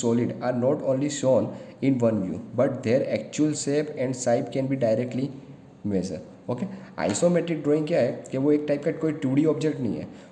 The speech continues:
ओके, टू डी ऑब्जेक्ट होगा तो basically लेंथ और हाइट होगी या लेंथ और विड्थ होगी। ओके, but isometric basically व्यू कैसा है कि आइसोमेट्रिक ड्राइंग कैसा होगा, उसमें आपको थ्री डी ऑब्जेक्ट मिलेगा।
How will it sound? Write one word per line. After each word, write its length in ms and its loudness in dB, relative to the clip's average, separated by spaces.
ओके, 160 0
टू 120 6
डी 120 4
ऑब्जेक्ट 300 2
होगा 220 2
तो 120 -4
basically 280 0
लेंथ 300 6
और 160 2
हाइट 200 2
होगी 220 2
या 80 2
लेंथ 220 2
और 120 0
विड्थ 240 0
होगी। 320 -2
ओके, 180 -2
but 120 0
isometric 580 0
basically 440 0
व्यू 120 -2
कैसा 300 0
है 140 2
कि 100 -4
आइसोमेट्रिक 460 0
ड्राइंग 200 2
कैसा 180 -2
होगा, 160 2
उसमें 360 -2
आपको 220 2
थ्री 260 2
डी 100 4
ऑब्जेक्ट 320 2
मिलेगा। 300 -2